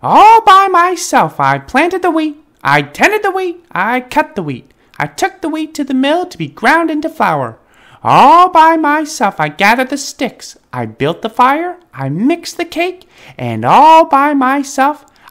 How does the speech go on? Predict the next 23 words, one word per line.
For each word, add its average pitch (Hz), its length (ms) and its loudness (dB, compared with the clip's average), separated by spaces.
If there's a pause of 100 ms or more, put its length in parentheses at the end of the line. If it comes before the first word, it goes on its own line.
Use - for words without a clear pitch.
(120)
I'm 220 540 -2
going 339 380 2
to 370 320 -2 (100)
eat 339 200 2
it. 151 280 -8 (2000)
And 110 200 -8
so 107 260 -8
she 135 200 -10
did, 156 380 -4 (520)
to 147 200 -6
the 113 120 -8
very 143 480 -4
last 147 580 -4
crumb. 101 540 -10 (840)
After 180 400 -4
that, 135 500 -4 (880)
whenever 139 400 -6
there 226 120 -6
was 220 180 -8
work 214 280 -6
to - 80 -20
be 127 140 -12
done, 113 440 -10